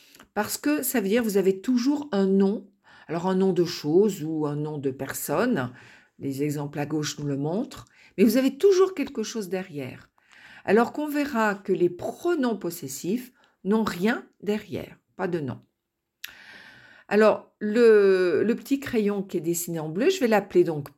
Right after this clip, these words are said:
pen, qui veut dire crayon, et on va dire my pen, vous pouvez mettre sur stop et répéter, your pen, her pen,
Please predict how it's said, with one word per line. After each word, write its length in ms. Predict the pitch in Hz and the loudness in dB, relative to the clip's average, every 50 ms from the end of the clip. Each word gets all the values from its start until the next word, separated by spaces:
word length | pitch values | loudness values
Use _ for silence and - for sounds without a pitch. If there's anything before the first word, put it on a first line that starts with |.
| _ | _
pen, 260 | - 214 151 170 214 392 453 - | -2 -2 0 0 0 -4 -4 -6
qui 100 | - 202 | -6 -6
veut 80 | 170 | -4
dire 240 | 165 147 160 156 - | -4 -4 -4 -6 -8
crayon, 540 | - - - 151 139 135 139 147 220 - _ _ _ _ _ _ _ _ _ _ _ | -10 -10 -8 -6 -4 -4 -4 -6 -8 -10 _ _ _ _ _ _ _ _ _ _ _
et 140 | - 190 190 | -4 -2 0
on 80 | 185 180 | 0 0
va 180 | 160 170 165 | 2 2 0
dire 400 | 160 143 151 160 160 151 147 - - _ _ - | 0 2 2 2 2 2 0 -4 -10 _ _ -6
my 460 | 156 165 180 233 277 330 415 427 427 403 - - | 0 6 8 10 10 8 8 4 0 -4 -6 -6
pen, 420 | - 247 180 143 139 160 214 330 415 480 _ _ _ _ | -4 -2 -2 0 -2 -2 -4 -6 -8 -10 _ _ _ _
vous 80 | - 147 | -20 -16
pouvez 180 | 151 - 165 165 | -10 -8 -8 -6
mettre 200 | 156 156 156 - | -6 -6 -6 -8
sur 180 | - 131 - | -10 -12 -12
stop 300 | - - - 156 151 - | -10 -8 -6 -6 -6 -6
et 40 | 143 | -6
répéter, 600 | 131 143 - - 135 135 - 269 349 349 - - _ _ _ _ _ _ _ - - - - - - - _ - | -6 -6 -6 -6 -6 -6 -4 -4 -4 -6 -8 -14 _ _ _ _ _ _ _ -20 -20 -20 -20 -20 -20 -18 _ -6
your 500 | 190 180 196 262 285 302 311 330 320 311 | 0 4 6 6 8 8 6 4 0 -2
pen, 540 | - 233 233 165 147 139 160 180 233 - - _ _ _ _ _ _ _ _ _ _ _ _ _ _ _ _ _ - - - - - | -4 -2 0 0 0 0 -4 -6 -8 -8 -12 _ _ _ _ _ _ _ _ _ _ _ _ _ _ _ _ _ -12 -8 -6 0 4
her 280 | 359 359 359 403 403 403 - | 6 6 6 6 2 0 -2
pen, 500 | - - 156 151 151 165 180 220 - | 0 0 2 0 0 -4 -6 -8 -8